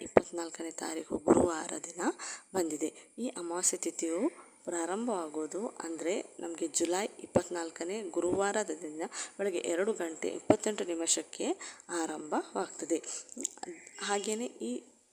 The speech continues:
ಜು-, ಈ ತಿಥಿಯು, ಈ ಅಮಾವಾಸ್ಯೆ ತಿಥಿಯು ಮುಕ್ತಾಯವಾಗೋದು ಯಾವತ್ತು ಅಂದ್ರೆ ಜುಲೈ ಇಪ್ಪತ್ತೈದನೇ ತಾರೀಕು ಶುಕ್ರವಾರ ಹನ್ನೆರಡು ಗಂಟೆ ನಲವತ್ತು ನಿಮಿಷಕ್ಕೆ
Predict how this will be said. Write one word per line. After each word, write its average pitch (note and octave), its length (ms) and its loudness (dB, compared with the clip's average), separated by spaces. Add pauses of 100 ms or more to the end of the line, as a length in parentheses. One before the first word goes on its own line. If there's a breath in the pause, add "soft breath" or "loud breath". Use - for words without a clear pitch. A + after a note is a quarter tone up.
(120)
ಜು-, F#3 160 -4
ಈ G#3 140 -2
ತಿಥಿಯು, G3+ 640 -2 (340)
ಈ - 80 -4
ಅಮಾವಾಸ್ಯೆ F3 400 0
ತಿಥಿಯು D#3+ 280 -4
ಮುಕ್ತಾಯವಾಗೋದು E3 720 0
ಯಾವತ್ತು D#3+ 340 -2
ಅಂದ್ರೆ D#3 500 -2 (100)
ಜುಲೈ G3+ 260 4
ಇಪ್ಪತ್ತೈದನೇ F3+ 680 0
ತಾರೀಕು E3 600 -2
ಶುಕ್ರವಾರ F#3 720 4 (460 loud breath)
ಹನ್ನೆರಡು A3 440 4
ಗಂಟೆ D3+ 400 -2
ನಲವತ್ತು F3 460 0
ನಿಮಿಷಕ್ಕೆ D#3 580 2